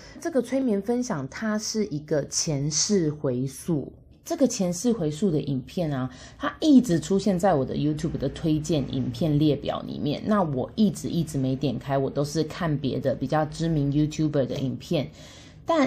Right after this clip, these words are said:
一直到五天后，它都还一直在推播。我就想说，算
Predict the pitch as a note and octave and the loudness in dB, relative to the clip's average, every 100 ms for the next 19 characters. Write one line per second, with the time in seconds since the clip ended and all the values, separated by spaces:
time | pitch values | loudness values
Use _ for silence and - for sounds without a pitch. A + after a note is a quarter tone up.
0 | - D#4 D4 - F#3 D3 A3 G3+ - F3 | 2 6 6 6 2 4 8 8 8 4
1 | C#3+ C#3+ - G#3 G3+ G#3+ - G3+ C3 - | 6 4 4 4 4 2 2 2 2 -2
2 | G#3+ A3 A3 G#3+ G#3+ - C#3 C#3 - F3+ | -2 -2 2 4 4 0 -4 -4 -2 -4
3 | C#3 D3+ F#3 D#3 D#3 - C#3+ C3+ D3 C#3+ | -4 -4 0 0 0 -2 -2 0 0 0
4 | - - E3+ G3+ G3+ C#3+ E3 D#3+ - G3 | -2 -2 -2 0 0 0 0 -2 2 4